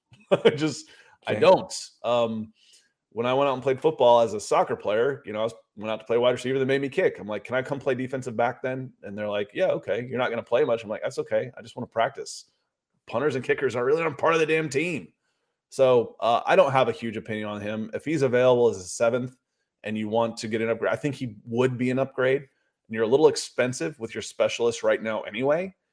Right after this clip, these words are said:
Speaker 1: Um, about two and a half million dollars, I think, last year on your, on your punter. That a nice cost-controlled seventh round guy might be, might be pretty nice to have. And thanks for the stars, Tina.
Speaker 2: Well, I mean, when we're talking about starting Calvin Anderson at right tackle or, uh,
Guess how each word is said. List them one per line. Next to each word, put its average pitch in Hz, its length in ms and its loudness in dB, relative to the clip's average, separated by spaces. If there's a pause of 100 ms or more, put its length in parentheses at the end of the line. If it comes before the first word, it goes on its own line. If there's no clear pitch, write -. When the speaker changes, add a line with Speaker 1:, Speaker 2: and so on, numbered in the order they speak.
(260)
Speaker 1:
Um, 107 220 0
about 104 280 -2
two 135 120 -6
and 131 80 0
a - 20 2
half 127 120 -4
million 135 240 0
dollars, 127 340 6
I 127 80 0
think, 127 240 -8 (140)
last 123 340 0
year 131 240 2
on 110 180 -2
your, 110 120 -6
on 113 80 -6
your 110 100 -4
punter. 127 360 -2 (920)
That 123 320 4
a 117 360 2 (280)
nice 120 340 -4
cost-controlled 120 800 2 (240)
seventh 123 460 -4
round 120 260 -2
guy 120 320 2 (120)
might 98 220 -6
be, 101 260 -10
might 104 180 -6
be 101 80 -10
pretty 98 240 -8
nice 90 220 -10
to 87 80 -8
have. 80 220 -8 (100)
And 107 200 -2
thanks 139 220 4
for 113 80 -2
the 98 80 -2
stars, 85 320 -4
Tina. - 280 -18 (240)
Speaker 2:
Well, 156 120 0
I 170 100 10
mean, 170 340 12
when 151 260 10
we're 180 140 10
talking 160 420 6
about 135 240 4
starting 143 380 6
Calvin 147 380 8
Anderson 143 420 4
at 110 80 -2
right 135 220 2
tackle 143 400 4
or, 127 720 6
uh, 104 340 2